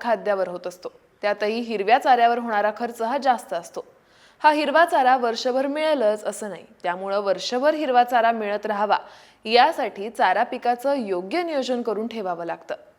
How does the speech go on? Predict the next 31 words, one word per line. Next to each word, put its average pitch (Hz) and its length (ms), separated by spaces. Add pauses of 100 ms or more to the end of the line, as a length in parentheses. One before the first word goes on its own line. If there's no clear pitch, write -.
त्यासाठी 330 440
आपल्या 262 360
शेतीतील 254 500
काही 254 240
भाग 208 380
हा 226 140
चारा 226 380
लागवडीसाठी 226 680
राखून 233 400
ठेवलाच 240 460
पाहिजे. 165 260 (480)
लागवडीसाठी 240 760
कमी 254 300
पाण्यात 190 380 (360)
आणि 269 200 (100)
कमी 311 220
दिवसात 311 380 (100)
तयार 220 220
होणाऱ्या 190 400
चारा 196 360
पिकाची 202 440
निवड 185 280
करावी. 165 320 (400)
चारा 226 220
पिकापैकी 233 720 (380)
गवतवर्गीय 302 680
चारा 220 300
पिकाची 214 480
लागवड 196 380
फायदेशीर 175 560
ठरते, 170 320